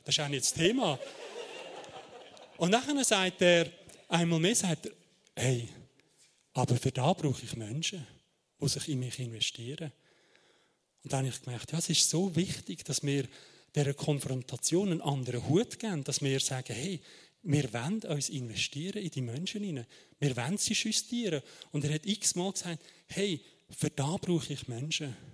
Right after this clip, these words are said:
Ich brauche Menschen, die mit mir wollen unterwegs sein und die mit mir wollen Leben teilen und mich auch wollen konfrontieren. Ich brauche das. Und ich habe gestaunt, weil ich das Gefühl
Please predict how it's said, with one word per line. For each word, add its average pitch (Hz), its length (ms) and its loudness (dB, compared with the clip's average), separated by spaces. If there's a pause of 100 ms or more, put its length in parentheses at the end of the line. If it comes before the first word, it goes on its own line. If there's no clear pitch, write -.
(140)
Ich - 220 -4
brauche 190 420 2
Menschen, 165 540 0 (380)
die 143 60 2
mit 143 240 2
mir 156 320 0
wollen 135 300 -2
unterwegs 123 720 -4
sein 151 180 -2 (320)
und 143 200 0
die 143 280 0 (100)
mit 147 180 0
mir 131 260 -2
wollen 131 280 0
Leben 127 400 -4
teilen 147 440 -4 (440)
und 151 200 0
mich 147 180 -2
auch 135 180 0
wollen 127 320 -2
konfrontieren. 151 800 -6
Ich 135 240 -4
brauche 147 400 -2
das. 175 220 0 (320)
Und 160 140 -2
ich - 100 -2
habe 247 80 -2
gestaunt, 233 480 -4
weil 175 120 -4
ich 156 80 -4
das - 180 -6
Gefühl 170 240 -2